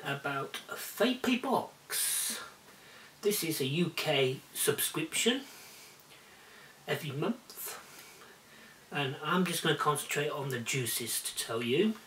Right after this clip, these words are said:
So we'll just have a quick look round the box. It's Vapor Box, a yummy selection of e-juices mailed directly to your door every month. Then you've just got Facebook,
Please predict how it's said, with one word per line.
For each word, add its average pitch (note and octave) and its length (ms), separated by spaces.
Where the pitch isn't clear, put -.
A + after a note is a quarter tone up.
So - 100
we'll C3+ 80
just G#3+ 160
have D3+ 140
a - 20
quick - 240
look - 260
round D3 220
the A#2+ 60
box. - 580
It's - 180
Vapor A3+ 440
Box, - 760
a - 80
yummy F#3 640
selection D#3+ 680
of A2 200
e-juices B2+ 880
mailed C#3+ 260
directly C#3+ 600
to C#3 140
your D3 340
door B2 360
every D#3+ 360
month. - 840
Then A2+ 160
you've A2 100
just A2 140
got A#2+ 160
Facebook, C3 800